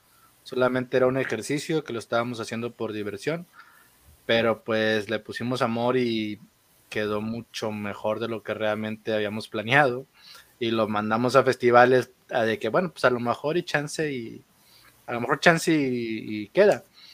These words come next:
Y hasta ahorita, de hecho ahorita justo antes de que entrara aquí con ustedes, me llegó el aviso de que acaba de quedar seleccionado ya en,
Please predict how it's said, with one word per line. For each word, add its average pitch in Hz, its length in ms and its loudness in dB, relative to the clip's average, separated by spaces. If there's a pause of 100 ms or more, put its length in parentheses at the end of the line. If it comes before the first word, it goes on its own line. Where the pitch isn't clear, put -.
(280)
Y 127 100 4
hasta 123 280 6
ahorita, 151 540 6
de 151 100 4
hecho 147 160 0
ahorita 143 280 0
justo 139 260 -2
antes 143 240 -4
de 139 140 -2
que 120 80 -6
entrara 113 360 -2
aquí 123 180 -6
con 127 160 -10
ustedes, 120 460 -4
me 107 200 -6
llegó 104 300 -6
el 110 80 -2
aviso 117 360 0
de 117 140 -2
que 101 300 -4
acaba 107 420 0
de 110 160 -2
quedar 104 260 -4
seleccionado 110 640 -8
ya 107 260 -4
en, 107 200 -10